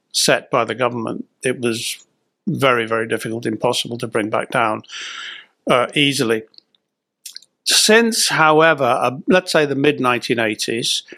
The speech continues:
um, it's taken a very long time and hardly fed into wages at all.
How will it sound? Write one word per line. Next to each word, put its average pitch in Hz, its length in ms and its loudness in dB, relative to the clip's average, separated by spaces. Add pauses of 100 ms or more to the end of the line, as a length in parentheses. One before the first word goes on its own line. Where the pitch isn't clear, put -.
(460)
um, 147 760 4 (800)
it's 170 240 0
taken 175 560 0
a 143 120 4
very 151 560 4
long 139 340 2
time 127 420 0
and 120 200 0
hardly 127 720 0 (420)
fed 131 320 2
into 123 260 0
wages 123 480 0
at 120 200 -2
all. 131 420 2